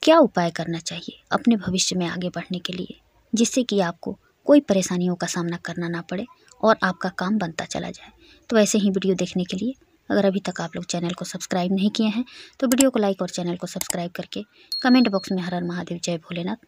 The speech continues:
जरूर लिखिएगा इनकी कृपा पाने के लिए। कुंभ राशि में जन्मे जातकों के लिए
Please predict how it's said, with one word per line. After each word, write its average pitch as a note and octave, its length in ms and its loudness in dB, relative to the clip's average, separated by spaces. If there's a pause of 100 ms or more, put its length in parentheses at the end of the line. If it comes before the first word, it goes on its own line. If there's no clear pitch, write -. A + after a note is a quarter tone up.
(220)
जरूर B3 360 6
लिखिएगा F3+ 360 2
इनकी E3 320 0
कृपा A3 280 -4 (280)
पाने D#3+ 280 2
के D#3+ 120 -10
लिए। F3 200 -10 (1120)
कुंभ D4+ 220 10
राशि F#3+ 320 4
में F3 140 2
जन्मे E3 340 2
जातकों D#3+ 360 -4
के E3 140 -4
लिए F#3+ 240 -4